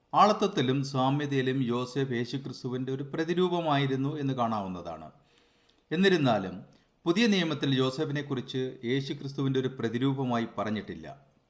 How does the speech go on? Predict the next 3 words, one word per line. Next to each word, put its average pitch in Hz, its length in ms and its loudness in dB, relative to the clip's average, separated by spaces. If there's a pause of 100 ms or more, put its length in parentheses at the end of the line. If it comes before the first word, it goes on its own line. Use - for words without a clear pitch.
(600)
ഒന്നാമത്തെ 139 420 2
വചനം, 90 300 -8 (760)
യാക്കോബ് 156 640 2